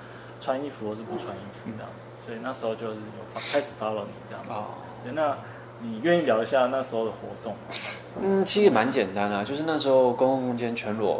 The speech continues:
Speaker 2: 合法化的团队就是跟野青众合作，然后，呃，在一二零草原自治区就是搭了一个，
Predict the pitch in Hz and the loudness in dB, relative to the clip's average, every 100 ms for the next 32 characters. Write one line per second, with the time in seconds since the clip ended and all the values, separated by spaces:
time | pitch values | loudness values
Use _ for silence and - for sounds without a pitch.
0 | - 104 101 64 - 104 82 87 - - | 0 0 0 -2 4 4 4 0 -8 -10
1 | - 101 98 90 101 110 101 104 - 101 | -8 -4 -4 -2 4 4 4 0 -2 -2
2 | 95 104 101 104 101 - 104 98 104 - | -2 0 0 0 -2 -2 -4 -2 -4 -4
3 | - - - 76 - - - - 98 92 | -10 -10 -8 -8 -8 -14 -16 -8 -4 -2
4 | 104 101 98 95 95 - - - - 71 | 6 8 8 6 0 -10 -16 -10 -4 -4
5 | - 117 117 123 110 101 101 95 - 101 | 4 6 8 6 4 2 -4 -6 -6 -8
6 | 110 104 101 - 98 95 92 95 98 - | -6 -4 -4 -6 -6 -8 -8 -10 -12 -4
7 | 107 95 104 95 101 101 98 87 - - | -2 0 0 2 4 4 4 -2 -6 -4
8 | - - - | -2 -2 -6